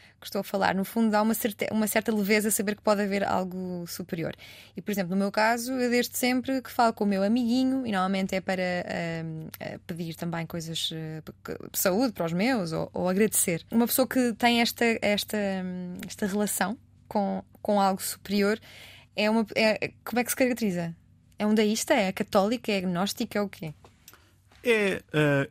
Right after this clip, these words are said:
Speaker 2: um crente, acima de tudo, provavelmente sem religião ou sem confissão.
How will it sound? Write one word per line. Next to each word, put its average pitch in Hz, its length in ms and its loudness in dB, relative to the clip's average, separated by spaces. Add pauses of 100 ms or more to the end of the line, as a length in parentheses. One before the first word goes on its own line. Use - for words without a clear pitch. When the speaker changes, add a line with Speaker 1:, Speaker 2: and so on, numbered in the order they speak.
Speaker 2:
um 147 100 4
crente, 139 440 0 (440)
acima 135 280 -2
de 135 80 -8
tudo, 202 260 -6 (1000)
provavelmente 156 640 2
sem 170 140 2
religião 170 480 0
ou 220 80 -4
sem 220 160 -2
confissão. 220 500 -6